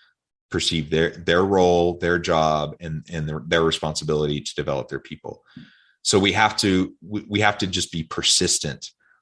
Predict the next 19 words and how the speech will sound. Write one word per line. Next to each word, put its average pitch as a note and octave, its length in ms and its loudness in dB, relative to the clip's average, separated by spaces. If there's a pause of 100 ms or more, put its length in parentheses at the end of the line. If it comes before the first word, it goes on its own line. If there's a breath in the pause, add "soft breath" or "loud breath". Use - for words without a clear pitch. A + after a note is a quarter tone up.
with F2 440 2
the F#2 120 -2
messaging F2+ 600 2
around, D#2 300 2 (240)
around D#2+ 380 0
growth D#2 260 -4
mindset. D#2+ 500 -4 (420 soft breath)
You G#2+ 140 0
can C#3 140 2
provide B2 320 4
trainings A#2+ 680 0
around B2+ 260 2
growth C3 240 4
mindset A#2+ 600 0
and G2 220 -4
perspectives G2+ 680 2
to F2+ 120 -4
help F2 200 -2
people F#2+ 460 0